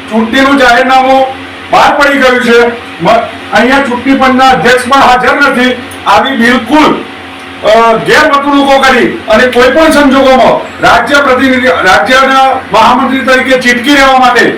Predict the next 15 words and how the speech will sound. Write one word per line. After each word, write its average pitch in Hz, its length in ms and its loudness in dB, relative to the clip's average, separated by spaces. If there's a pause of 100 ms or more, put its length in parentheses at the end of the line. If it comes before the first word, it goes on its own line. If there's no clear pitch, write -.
(320)
બિલકુલ 269 480 2
ખોટું 320 320 2
કરી 277 260 0 (340)
અને 220 140 2
આ 262 120 4
રાજ્ય 240 300 2 (260)
સંઘ 269 240 2
દ્વારા 262 320 4 (400)
શિક્ષકોને 262 520 0
હેરાન 247 360 2
કરવાનો 254 280 2
પ્રયત્ન 233 300 2
થઈ 233 200 2
રહ્યો 220 260 2
છે. 147 100 -2